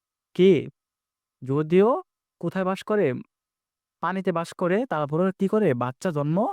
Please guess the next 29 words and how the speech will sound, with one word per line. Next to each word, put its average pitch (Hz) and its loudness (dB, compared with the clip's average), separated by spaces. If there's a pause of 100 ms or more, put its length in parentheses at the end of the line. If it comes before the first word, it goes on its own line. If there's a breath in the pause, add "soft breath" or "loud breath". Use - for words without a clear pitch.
(140)
দেয়। 120 -4
তার 131 -4
মানে 151 -2
এক 143 -4
নম্বর 180 -2
হবে 180 -2
এটা, - -6 (240)
ডলফিন। 139 -4 (2500)
পানির 165 2
দেহকে 147 0
ধীর, 131 0 (160)
ধীর 135 -2 (100)
করে, 147 0 (180)
আমরা 131 -4
জানি 156 0
মেরুদণ্ড। 139 0 (560)
পানির 151 0
দেহকে 151 0
দৃঢ় 131 2
করে 156 0 (680)
মেরুদণ্ড। 139 -2 (840)
তিন 156 0
নম্বর 190 0
হচ্ছে 175 -2 (480)
অ্যান্টেনা 170 0
বা 202 -2
শুঙ্গ 139 0
পাওয়া 143 0
যায়। 127 -8